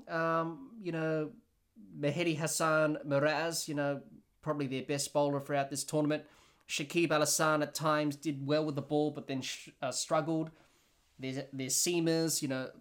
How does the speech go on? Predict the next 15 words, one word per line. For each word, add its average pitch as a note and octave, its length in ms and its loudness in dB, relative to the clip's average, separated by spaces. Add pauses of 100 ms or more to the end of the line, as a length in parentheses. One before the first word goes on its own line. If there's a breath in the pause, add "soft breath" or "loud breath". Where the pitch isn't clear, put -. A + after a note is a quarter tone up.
Musfika D3+ 500 -2
Rahman D#3 540 4
and A#2+ 180 -2
Taskin D3+ 440 -2
Ahmed D#3 320 0
didn't D3+ 220 -2
have D3+ 180 -2
an D3+ 80 0
impact D#3+ 480 -4
in D3+ 100 -2
this D3 140 -6
tournament, D#3 520 -2 (600 soft breath)
didn't D3 280 0
do, D3 380 4 (560 soft breath)
uh, B2+ 280 -4